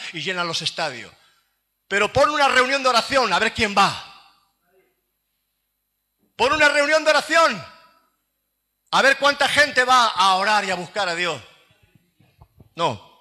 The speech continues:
La gente quiere circo. Hemos acostumbrado a la iglesia de Jesucristo al circo, al teatro.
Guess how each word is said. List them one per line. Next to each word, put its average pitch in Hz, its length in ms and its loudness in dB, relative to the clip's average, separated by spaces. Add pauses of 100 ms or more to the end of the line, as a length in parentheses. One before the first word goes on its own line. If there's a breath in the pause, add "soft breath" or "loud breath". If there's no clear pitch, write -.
(800 soft breath)
La 147 100 -6
gente 220 260 0
quiere 220 180 -2
circo. 180 560 -4
Hemos 185 220 -8
acostumbrado 202 520 -6
a - 20 -2
la 196 80 -4
iglesia 190 320 -2
de 185 80 -4
Jesucristo 196 680 -4 (200 loud breath)
al 135 180 -8
circo, 180 500 -6
al 127 160 -4
teatro. 127 480 -6